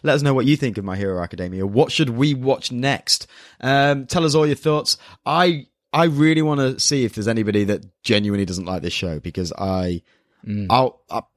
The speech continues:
Speaker 1: after just three episodes, I'll fight the corner for My Hero Academia, and I think Oh, it's,
Speaker 2: Hell
Speaker 1: it's,
Speaker 2: yeah.
Speaker 1: it's a brave person that's
Speaker 2: I'm
Speaker 1: gonna
Speaker 2: so
Speaker 1: come,
Speaker 2: glad.
Speaker 1: gonna come, gonna come against this, isn't it, really?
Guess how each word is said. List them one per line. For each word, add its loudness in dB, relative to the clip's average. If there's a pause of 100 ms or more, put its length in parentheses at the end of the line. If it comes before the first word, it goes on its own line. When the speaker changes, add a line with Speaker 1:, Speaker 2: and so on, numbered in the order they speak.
(200)
Speaker 1:
after 2
just 0
three 4
episodes, 0
I'll 4
fight -2
the -6
corner -6
for -10
My -6
Hero -6
Academia, -10
and -8
I -8
think -6 (880)
Oh, 0
it's, 0
Speaker 2:
Hell 2
Speaker 1:
it's, 2
Speaker 2:
yeah. 2
Speaker 1:
it's 4
a 4
brave 4
person 4
that's 0
Speaker 2:
I'm 2
Speaker 1:
gonna 4
Speaker 2:
so -
Speaker 1:
come, 2
Speaker 2:
glad. 4
Speaker 1:
gonna 0
come, -4
gonna 0
come -2
against -2
this, -12
isn't -12
it, -14
really? -16